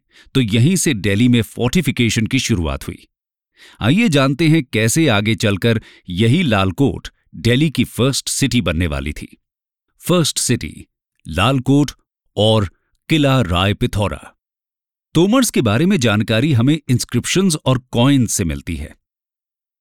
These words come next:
ऐसा बताया जाता है कि Tomer dynasty की शुरुआत गुर्जर प्रतिहारा empire के under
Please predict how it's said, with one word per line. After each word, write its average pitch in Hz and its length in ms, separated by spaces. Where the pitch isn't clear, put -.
ऐसा 147 240
बताया 101 340
जाता 92 320
है 127 160
कि 160 140
Tomer 147 460
dynasty 107 560
की 131 160
शुरुआत 82 520
गुर्जर 156 520
प्रतिहारा 107 580
empire 104 440
के 113 120
under 92 340